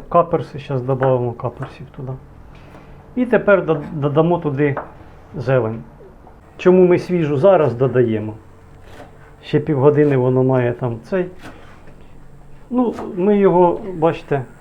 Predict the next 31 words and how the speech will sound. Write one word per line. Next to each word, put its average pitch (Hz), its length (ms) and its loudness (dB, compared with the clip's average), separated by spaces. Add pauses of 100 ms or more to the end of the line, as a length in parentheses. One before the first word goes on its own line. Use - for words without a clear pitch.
(960)
будемо 165 260 2
трошечки 160 520 -4
зберігати. 160 640 2 (760)
І 185 120 -4
щоб 180 220 -2 (100)
нічого 170 320 0
з 147 60 0
ним 160 120 2
не 156 140 0
случилось, 175 720 -4
от 139 200 -6
свіжої 139 440 -2
зелені, 117 420 -2 (440)
то 143 80 2
ми 175 120 4
її 147 260 0
приваримо. 117 640 0 (240)
А 156 100 2
хто 226 240 2
захоче, 226 440 0
то 175 140 -6
тоді, 185 300 -4
звичайно, 165 640 2 (480)
свіжу 151 340 0
зелену 147 380 2
в 107 60 -6
тарілочку 139 600 -2
вже 110 140 -6
порційно 135 640 -4 (520)
піде 123 200 -2
вона. 117 340 -4